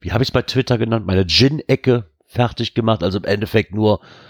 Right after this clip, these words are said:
einen Tisch, ähm, wo man schön Flaschen reinstellen kann als Dekozwecke und, ähm, mit zwei Hockern an die andere Wand gebracht, mit einer Glasvitrine drin, mit so ein paar Gläsern und wir haben so eine Jägermeistersammlung aus Gläsern, Pinchen, Kühler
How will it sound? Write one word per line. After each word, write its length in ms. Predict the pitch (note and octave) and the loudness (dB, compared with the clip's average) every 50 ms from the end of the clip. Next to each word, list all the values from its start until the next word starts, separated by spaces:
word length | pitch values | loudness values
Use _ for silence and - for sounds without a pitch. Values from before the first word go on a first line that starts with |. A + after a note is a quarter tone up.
| - - - - _ - | -20 -20 -20 -20 _ -6
einen 200 | - G#2+ G#2 - | -4 -4 -2 2
Tisch, 380 | - D#3 D#3 D#3 - - - - | 4 4 4 4 2 -2 -4 -4
ähm, 600 | - F2+ A#2 A#2 A#2 A#2 A#2 A#2 A2+ A2 G2+ - C#2 | 0 4 4 6 6 6 4 2 0 -4 -6 -6 -4
wo 120 | F#2 A2 | -2 0
man 140 | G#2+ G#2+ F#2+ | 2 0 0
schön 220 | - - G#2+ G2 | 2 0 0 0
Flaschen 360 | - - C#3+ D#3 D3 - C#3 | 2 2 2 2 2 2 0
reinstellen 540 | A#2+ F#2+ A#2 A2+ A2+ - - A#2+ A2 G#2+ G#2 | 0 2 2 0 0 0 2 2 2 2 2
kann 180 | - - A2 G#2 | 0 -2 0 0
als 200 | E2 G2 - - | 0 -2 0 2
Dekozwecke 920 | A2+ B2 B2 - A#2 A2+ - - - A2 G#2 - - G2 G#2 G#2 G2+ G2 | 2 2 2 2 0 -2 -2 0 0 0 0 0 0 0 2 2 2 2
und, 400 | F2 E2+ E2+ E2+ E2 - - - - - _ _ _ _ _ _ _ _ _ _ _ _ _ _ _ _ _ _ - | 0 0 -2 -6 -8 -10 -14 -16 -20 -20 _ _ _ _ _ _ _ _ _ _ _ _ _ _ _ _ _ _ -8
ähm, 260 | D2 F2+ F2 F2+ F2 | -4 -4 -4 -4 -4
mit 120 | F2+ - | -4 -2
zwei 200 | - - G2 F#2 | 0 2 2 2
Hockern 440 | F2 G#2+ B2+ - C3 B2+ A#2+ A#2 G#2+ _ _ _ _ _ _ _ _ _ _ _ _ _ _ _ _ _ _ _ _ _ _ _ _ _ _ _ _ - - _ _ _ - | 4 2 2 2 2 0 0 -2 -6 _ _ _ _ _ _ _ _ _ _ _ _ _ _ _ _ _ _ _ _ _ _ _ _ _ _ _ _ -20 -20 _ _ _ 0
an 220 | A2 A2 A2 G#2+ | 0 0 2 0
die 260 | G2+ A2 G2+ F#2 - - | 0 0 0 -2 -2 0
andere 400 | - A2+ A#2+ B2 G#2+ A2+ G#2 E2+ | 0 0 2 4 4 4 4 4
Wand 460 | A2+ G#2+ G#2 G#2+ G2 - - - _ _ _ _ _ _ _ _ _ _ _ _ _ _ _ _ | 2 2 0 -2 -6 -10 -14 -16 _ _ _ _ _ _ _ _ _ _ _ _ _ _ _ _
gebracht, 640 | - G2+ G#2+ E2+ F2 G#2 G#2 G2 - - - - - _ _ - - - - - _ - | -4 -2 -2 0 2 2 2 0 -2 -6 -16 -18 -20 _ _ -20 -20 -20 -20 -20 _ -8
mit 160 | - G#2 - | -6 -2 0
einer 120 | F#2+ F#2+ E2 | 0 2 2
Glasvitrine 680 | G#2 G#2 G2+ G#2+ - - A2 G#2 - - - A2 G2+ F#2+ | 2 4 4 2 2 0 -2 -2 0 2 2 2 2 4
drin, 160 | F#2 G2 G2+ | 4 2 2
mit 80 | A2 | 2
so 80 | - C3+ | 2 0
ein 60 | G2+ | 2
paar 160 | - A#2 A#2 | 2 2 2
Gläsern 460 | G#2 G2 G2+ G#2 A2+ A#2+ A2 F#2+ A2+ G#2+ | 2 2 4 6 6 6 4 4 2 4
und 60 | G2 | 4
wir 100 | G2+ G#2 | 4 4
haben 100 | G#2 G2+ | 4 2
so 80 | G#2+ | 2
eine 80 | A2 G#2+ | 2 4
Jägermeistersammlung 960 | G2+ F#2+ G2 G#2 G#2+ A#2 A2 G#2 G#2 G#2 G#2 - G2+ G2 G2+ G#2 G2+ F#2+ F#2 | 4 6 6 6 6 6 4 4 4 2 2 2 2 2 2 2 2 2 0
aus 180 | D2 - - | 0 -2 -2
Gläsern, 540 | - G2+ G#2 G#2+ G#2+ G#2+ E2+ G2 G2+ G2 F#2 | 0 2 4 4 4 4 4 2 0 0 0
Pinchen, 800 | - - G#2 A2 A2 G#2+ - - G2+ G#2+ G#2 G2+ G2+ G2 F#2 - - | 0 0 0 0 0 0 0 2 4 4 4 2 0 -4 -6 -8 -6
Kühler 600 | - G#2 A2+ A2+ A2 G#2+ G#2 G2+ G2+ G2 F2 | -2 0 2 4 4 6 6 6 6 4 2